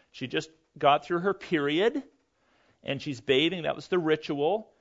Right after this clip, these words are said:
And the king's out. He's not supposed to be there. She probably didn't expect he was there 'cause her own husband, who's a lieutenant, is off the war.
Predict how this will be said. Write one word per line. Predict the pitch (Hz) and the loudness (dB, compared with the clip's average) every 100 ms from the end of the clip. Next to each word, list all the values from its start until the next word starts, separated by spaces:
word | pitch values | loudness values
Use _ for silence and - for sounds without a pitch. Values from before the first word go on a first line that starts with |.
| _ _ _ _ _ | _ _ _ _ _
And | 147 151 151 | 2 4 2
the | |
king's | 131 - 190 185 | -4 -4 -6 0
out. | 165 165 190 | 4 4 4
He's | 170 | -2
not | 196 214 | -2 -2
supposed | - 208 226 - | 4 6 6 2
to | |
be | 131 113 | -8 -2
there. | 101 135 | -2 -2
She | - | -2
probably | 180 160 | -4 -4
didn't | 135 | -6
expect | - - 165 180 139 | -10 0 2 2 -6
he | |
was | 117 | -6
there | 107 107 | -4 -4
'cause | - - | -6 -8
her | 180 160 | -2 0
own | 135 | 0
husband, | 113 180 170 120 | 2 2 2 -2
who's | 117 123 | -8 -8
a | |
lieutenant, | 113 107 - 196 151 | -6 -6 -4 -4 -4
is | 98 | -6
off | 107 92 | -4 -4
the | - | -8
war. | 78 73 123 180 | -12 -10 -10 -10